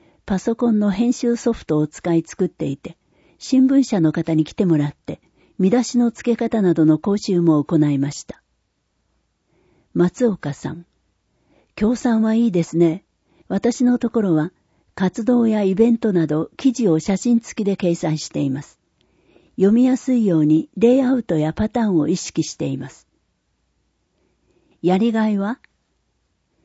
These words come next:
宮崎さん、見たよと言ってもらえるのはやっぱり嬉しいですね。あとは地域のコミュニケーションが生まれることです。広報長崎に掲載されていた給付金のお知らせを記事にしたときに、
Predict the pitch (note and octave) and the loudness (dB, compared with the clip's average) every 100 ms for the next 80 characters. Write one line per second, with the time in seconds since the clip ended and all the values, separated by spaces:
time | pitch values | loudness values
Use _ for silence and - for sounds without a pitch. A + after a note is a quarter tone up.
0 | _ - F#3 A3+ G#3+ D#3+ - - A#2+ - | _ -4 -2 0 -4 -8 -12 -12 -12 -14
1 | _ _ _ _ _ _ _ - A#3+ C#4+ | _ _ _ _ _ _ _ 0 2 2
2 | A#3+ G#3+ G3 - - F#3+ F3 G#3 G3+ G3+ | 0 0 -2 -6 0 0 0 0 0 0
3 | G3 F#3+ F3 D#3 D3 - F3+ F3 - B3 | 0 0 2 2 0 -2 -2 -2 0 -2
4 | G3+ E3 G3+ - G#3+ D#3+ C#3+ D#3 D#3 - | 0 0 0 -2 -4 -4 -4 -4 -4 -8
5 | _ _ _ _ _ _ _ - B3 - | _ _ _ _ _ _ _ -6 -6 -2
6 | E3 C#3+ D3+ _ - C#4 C4+ F3+ D#3 - | 0 0 -4 _ -2 0 0 0 -2 0
7 | G#3 A#3 B3 - B3 A3+ E3+ C#3+ D3 D#3 | 0 2 2 2 0 0 0 0 2 2
8 | F3 E3+ E3 D#3 D3+ C3 C3+ - _ _ | 2 2 -2 -4 -6 -8 -10 -16 _ _
9 | _ _ _ _ _ _ _ - C#4+ C#4+ | _ _ _ _ _ _ _ -2 2 2
10 | - F3 F3 G3+ A#3 - - D3+ D#3 G3+ | 2 0 0 0 -2 -4 -2 0 0 0
11 | G3 G#3 F#3 - E3+ E3+ F3 E3 E3 D#3+ | -2 -2 -4 -2 -4 -2 -2 -2 -4 -6
12 | - B3+ C4 A#3 - F#3+ D#3 D3+ D#3+ G3+ | -4 -2 -2 -4 -4 -2 2 0 -2 -4
13 | F3+ - D#3+ D#3+ A#3 G#3 F3 D3 - E3 | -4 -2 -2 0 -2 -2 0 0 -4 -6
14 | D3+ D#3 C3 | -4 -2 -4